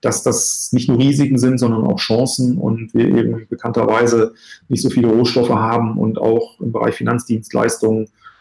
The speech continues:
gut beraten sind, äh, wenn wir uns da nicht abhängen lassen und auch ein bisschen mitspielen. Und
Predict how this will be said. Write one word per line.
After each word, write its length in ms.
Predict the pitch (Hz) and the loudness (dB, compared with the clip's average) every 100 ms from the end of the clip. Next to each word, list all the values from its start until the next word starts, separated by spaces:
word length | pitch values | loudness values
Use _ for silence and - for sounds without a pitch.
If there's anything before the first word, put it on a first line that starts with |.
| - | -2
gut 180 | 180 196 | 2 4
beraten 460 | 147 127 151 160 | 2 2 2 2
sind, 380 | 123 135 139 139 139 - - | 2 4 2 0 -4 -6 -4
äh, 300 | 90 180 - | -2 -2 -2
wenn 120 | 131 | 0
wir 100 | 127 | 0
uns 80 | 131 | 2
da 80 | 123 | 2
nicht 160 | 120 | 2
abhängen 300 | 131 127 110 | 2 2 2
lassen 400 | 98 101 - 117 | 2 0 -4 -8
und 340 | 120 113 113 - | -8 -10 -10 -4
auch 180 | 123 - | -4 -2
ein 60 | |
bisschen 220 | 113 - | -4 -2
mitspielen. 760 | 120 - - 101 101 135 143 143 | -2 -2 -2 0 2 2 -2 -6
Und 460 | - 113 110 - | -10 -14 -14 -20